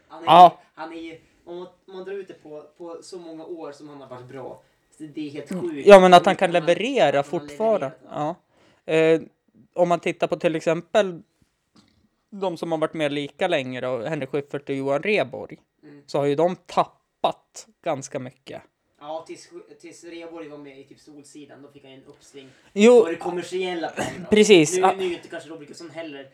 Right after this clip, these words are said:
Speaker 1: han är ju superkommersiell, men han har ju levererat så mycket roligt under så många år,
Speaker 2: Mm.
Speaker 1: så att han, han, jag skulle säga att han är Sveriges roligaste, kanske Nordens, kanske Europas nog-, nord-,
Speaker 2: Ja,
Speaker 1: roligaste man, alltså.
Speaker 2: eh, jag är beredd på att hålla med dig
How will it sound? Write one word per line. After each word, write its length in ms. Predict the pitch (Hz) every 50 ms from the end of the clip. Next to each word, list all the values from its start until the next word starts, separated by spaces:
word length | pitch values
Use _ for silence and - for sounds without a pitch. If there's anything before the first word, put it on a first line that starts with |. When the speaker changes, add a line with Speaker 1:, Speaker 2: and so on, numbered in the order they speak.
| _
Speaker 1:
han 100 | - 165
är 40 | 165
ju 60 | 156
superkommersiell, 880 | 143 - 170 151 - 147 143 143 147 151 143 - 175 165 139 160 147 143 - _ _ _ _ _
men 320 | _ 160 151 151 151 - -
han 160 | 147 151 156
har 60 | 160 160
ju 60 | 151
levererat 520 | 151 147 143 147 147 147 143 143 143 -
så 160 | - - 160
mycket 480 | 151 151 151 135 - _ _ 156 147 143
roligt 340 | 147 135 131 135 143 143 _ -
under 200 | 160 160 160 -
så 240 | - - 202 202 190
många 320 | 185 180 175 175 175 175
år, 140 | - 185 175
Speaker 2:
Mm. 380 | 202 190 185 180 180 180 196 196
Speaker 1:
så 120 | - 143
att 100 | 143 - _
han, 180 | 156 156 160
han, 160 | 160 170 185 180 - _
jag 140 | 180 180 180
skulle 140 | - 214 190
säga 80 | 185
att 60 | 185
han 100 | 185 180
är 60 | 185 180
Sveriges 340 | - 185 180 180 180 -
roligaste, 320 | 156 170 165 160 156 - _ _
kanske 180 | 196 196 190 190
Nordens, 460 | 185 185 185 175 156 139 - - _ _ _ _ _ -
kanske 160 | 180 180 180
Europas 380 | 165 175 190 190 _ 156 -
nog-, 240 | 151 143 139 135 139
nord-, 280 | - 151 151 139 - - - - - -
Speaker 2:
Ja, 500 | 175 190 185 185 208 220 226 240 254 262
Speaker 1:
roligaste 40 | -
man, 120 | 143 -
alltså. 180 | - - - - - -
Speaker 2:
eh, 440 | 180 185 185 190 190 190 190 190 190 - - - _ _ _ _ _ _ _ _ _ - -
jag 480 | 190 185 208 220 226 220 214 208 196 208 202 - - - _ _ _ _ _ _
är 420 | - 196 208 226 240 254 254 240 226
beredd 640 | 185 175 185 180 170 160 147 143 143 147 143 -
på 100 | 170 151
att 60 | 143
hålla 200 | 147 135 139 139
med 280 | 135 135 135 131 131 127
dig 300 | 139 147 170 226 226